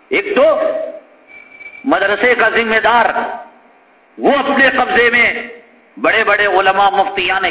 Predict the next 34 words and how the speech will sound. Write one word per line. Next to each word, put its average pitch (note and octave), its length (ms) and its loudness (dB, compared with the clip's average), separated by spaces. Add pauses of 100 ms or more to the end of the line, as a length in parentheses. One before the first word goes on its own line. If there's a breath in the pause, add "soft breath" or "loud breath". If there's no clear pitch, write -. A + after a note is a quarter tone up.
کرام F3+ 300 -4
کو F3 80 -2
لیا D#3+ 260 -2
ہوا D3+ 320 -2
ہے، C3 100 -8 (380)
گواہ C#4 360 0
ہیں D4 160 0
اس D4 220 -4
بات C#4 360 -2
کے۔ - 400 -4 (960)
کہتے A#3+ 320 -2
ہی A3 540 -2 (300)
ہم F3 80 -2
نے G3+ 100 -2
پوچھا G#3 340 0
کہ G3+ 160 -2
کیا A3 260 -2
ہوا G3 260 0
میسور G#3+ 400 0
میں، D#4+ 280 0 (720)
تو F#3 100 2
اس F3+ 100 -2
نے G#3+ 240 -4
کہا C4 680 -2 (800)
ہمارے C4+ 320 0
نوجوان C4 560 0 (880)
ٹی A#3+ 200 -2
وی C4+ 140 -2
کے C4+ 140 -4
اندر A#3+ 260 0
دہشت A#3+ 440 -2
گردوں B3 360 -2
کو A3+ 100 0
دیکھو، A#3 720 0